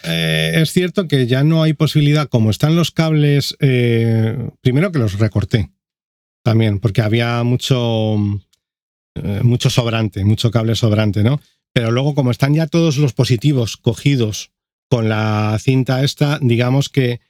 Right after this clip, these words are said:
no hay forma de que se, se suelten, ¿vale? Está todo ya ahora bien cogido y, y nada, en ese sentido es mucho más seguro ahora la, la instalación.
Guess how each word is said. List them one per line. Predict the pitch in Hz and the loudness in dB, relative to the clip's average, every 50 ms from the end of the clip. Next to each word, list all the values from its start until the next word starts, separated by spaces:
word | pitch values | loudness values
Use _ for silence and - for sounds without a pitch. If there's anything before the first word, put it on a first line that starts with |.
| _ _ _ _ _ _ _ - - | _ _ _ _ _ _ _ 0 0
no | 120 123 127 135 135 135 131 | 2 2 2 2 2 0 0
hay | 131 131 131 127 127 127 127 | -2 -2 0 0 0 -2 -2
forma | - - - 135 127 127 131 131 131 | -2 -2 -2 0 0 0 0 0 0
de | 123 123 107 | -2 -2 -2
que | - 120 107 | -2 -2 -4
se, | - - 120 113 107 107 107 110 123 - _ _ _ _ _ _ _ - | -2 0 0 0 0 0 -2 -2 -4 -8 _ _ _ _ _ _ _ -4
se | - 123 | -4 -2
suelten, | - - 165 165 143 - 104 98 104 107 - _ _ _ _ - | 0 0 0 0 0 -2 -4 -6 -6 -8 -10 _ _ _ _ -2
¿vale? | 135 143 143 117 | 0 0 0 0
Está | - - 135 113 | 0 -2 -2 0
todo | 135 135 131 131 | 2 2 2 2
ya | 127 127 131 135 139 - _ _ _ _ | 2 2 0 -2 -4 -8 _ _ _ _
ahora | - 120 120 120 120 | -2 0 0 2 2
bien | 117 120 117 | 0 0 0
cogido | 107 120 113 - - 131 131 139 143 151 151 151 156 156 156 151 | 0 0 -2 0 0 0 2 2 2 2 0 0 0 -2 -2 -2
y, | 135 117 107 104 104 101 98 95 98 95 95 92 92 98 104 110 - _ _ _ _ - | -2 -2 -2 -2 -2 -2 -2 -2 -4 -4 -6 -6 -8 -10 -12 -14 -18 _ _ _ _ 0
y | 110 107 | 2 2
nada, | 110 104 104 | 2 2 2
en | 107 | 2
ese | 110 101 - | 2 2 2
sentido | 120 107 98 120 117 123 135 - _ _ _ _ _ _ _ _ _ _ _ _ - | 0 0 2 0 0 0 0 -4 _ _ _ _ _ _ _ _ _ _ _ _ -2
es | 160 131 | 0 0
mucho | 120 135 123 - - - | 2 0 0 0 -2 -2
más | 113 101 | -2 -2
seguro | - - 120 110 110 117 104 101 | -2 -2 0 2 2 0 0 0
ahora | 101 98 107 107 101 98 | 0 0 0 2 2 0
la, | 95 90 90 90 87 90 95 92 - _ | -2 -2 -4 -6 -6 -6 -6 -8 -4 _
la | 120 101 | 0 2
instalación. | 98 92 - - 95 90 82 - 104 95 92 98 - | 2 0 0 -2 -4 -4 -2 0 0 0 0 0 -4